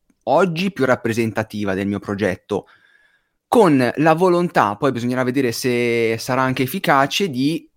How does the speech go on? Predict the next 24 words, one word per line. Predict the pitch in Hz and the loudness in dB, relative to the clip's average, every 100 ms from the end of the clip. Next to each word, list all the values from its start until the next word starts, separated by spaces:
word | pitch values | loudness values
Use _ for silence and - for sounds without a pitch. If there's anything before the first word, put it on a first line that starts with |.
| - | -4
trovare | 165 156 147 190 127 | 0 2 2 2 0
la | 123 127 | 0 0
risposta | 143 170 - 131 135 - 180 - | 0 -4 -2 -2 -2 -2 -2 0
alla | 123 123 | 0 0
domanda, | 117 117 113 104 101 107 | -2 -2 -2 -4 -4 -2
ma | 120 - - | -2 -4 -4
il | 139 | -2
modo | 151 208 208 | 2 0 0
in | |
cui | 156 | -2
parliamo | 135 135 131 | -2 -2 0
oggi | 139 147 | -2 -2
di | 143 | -2
videogiochi, | 139 135 127 117 107 - - | 0 0 2 0 -2 -8 -8
con | 123 117 | -4 -2
i, | 123 120 117 | -2 -4 -6
i | 127 | -10
clickbait | - 123 - 120 120 117 120 120 - | -8 -8 -4 0 2 2 0 -4 -2
e | |
le | 117 120 | -2 0
pubblicità, | 123 117 139 117 - | -2 -4 0 0 0
è | - | -4
proprio | - 180 196 | 0 2 4
l'unico | 151 143 143 165 196 202 - 202 240 | 2 2 0 0 0 -2 0 0 -2